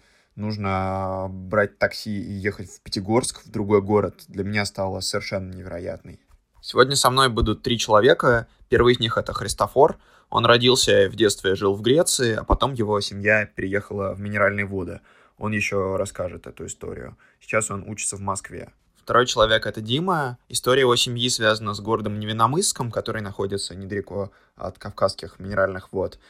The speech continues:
Он довольно часто там бывает, э, прилетает через аэропорт города Минеральные Воды,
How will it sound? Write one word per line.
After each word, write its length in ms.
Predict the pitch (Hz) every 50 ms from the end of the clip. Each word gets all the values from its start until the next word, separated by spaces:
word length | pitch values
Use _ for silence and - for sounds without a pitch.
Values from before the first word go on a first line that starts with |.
| _ _ _ -
Он 240 | - 127 131 127 117
довольно 300 | 110 107 110 113 113 107
часто 280 | - 117 104 - -
там 200 | - 98 95 95
бывает, 540 | 98 101 113 147 165 165 147 147 - - -
э, 380 | - - - 95 95 95 95 95 -
прилетает 520 | - - 101 107 104 - 113 107 104 101 -
через 240 | - 98 98 98
аэропорт 420 | 98 98 101 98 - 107 101 101 95
города 340 | 98 98 95 95 95 95 92
Минеральные 460 | 92 95 101 98 98 101 104 101 101
Воды, 320 | 113 151 175 165 127 120